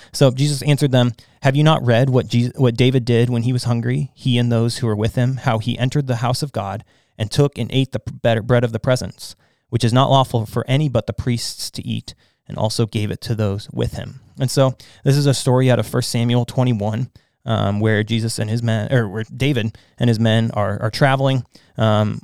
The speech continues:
on the run, and they're, they're hungry, and so, uh, they go into the temple, and, uh, they are, uh, given the bread of the presence to eat. And so,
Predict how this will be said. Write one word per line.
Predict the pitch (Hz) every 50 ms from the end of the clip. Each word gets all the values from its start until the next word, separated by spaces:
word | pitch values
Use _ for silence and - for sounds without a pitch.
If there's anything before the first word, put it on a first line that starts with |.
| _ -
on | 120 120 123
the | 120
run, | 113 117 117 113 120 120
and | 107 104
they're, | 101 104 104 110
they're | - 113 104
hungry, | 98 104 151 160 156 120 120 123 139 147 147 -
and | 123 117 110 113
so, | - - 120 117 113 104 98 - _ _ _ _ -
uh, | 110 113 110 107 110
they | 110 113
go | 110 127 117 113
into | 120 123 117 - - 123
the | 120 120
temple, | - 113 113 127 143 165 160
and, | 113 107 110 - _ _ _ _ _ _ -
uh, | 113 110 104 110 104 107 104 - - _ _
they | 123 117 107 110
are, | 110 104 107 110 110 - _ _ _ _ -
uh, | 110 107 120
given | 113 113 143 143 147 139
the | 135
bread | 123 117 120 127 131 131 127 -
of | - 117
the | 120 123
presence | - - 143 139 139 120 - -
to | - -
eat. | 131 123 - - _ _ _ _ _ _ _ -
And | 117 117 117 -
so, | - 139 127 123 120